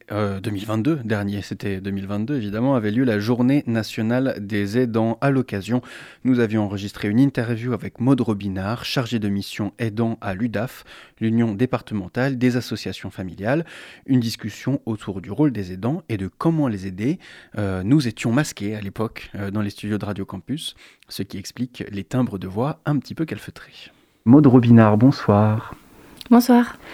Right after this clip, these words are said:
Speaker 1: Vous êtes chargée de mission aidant à l'udaf, l'Union départementale des associations familiales.
Speaker 2: Oui, tout à fait.
Speaker 1: Un aidant est une personne qui va venir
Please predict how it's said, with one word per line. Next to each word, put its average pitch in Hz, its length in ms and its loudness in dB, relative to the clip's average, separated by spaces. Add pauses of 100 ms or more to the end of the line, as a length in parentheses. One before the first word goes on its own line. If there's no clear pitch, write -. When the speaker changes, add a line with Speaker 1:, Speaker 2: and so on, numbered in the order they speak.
(200)
Speaker 1:
Vous 113 160 8
êtes 104 100 6
chargée 131 300 6
de 117 120 8
mission 107 440 8
aidant 127 360 8
à 107 120 4
l'udaf, 117 580 4
l'Union 117 380 10
départementale 107 720 2
des 101 180 2
associations 92 640 -4
familiales. 95 640 4 (440)
Speaker 2:
Oui, 240 220 8
tout - 140 -2
à 196 60 6
fait. 226 160 0 (420)
Speaker 1:
Un 123 100 10
aidant 127 220 10
est 156 120 6
une 107 80 6
personne 139 300 8
qui 127 120 0
va 101 280 6
venir 117 600 10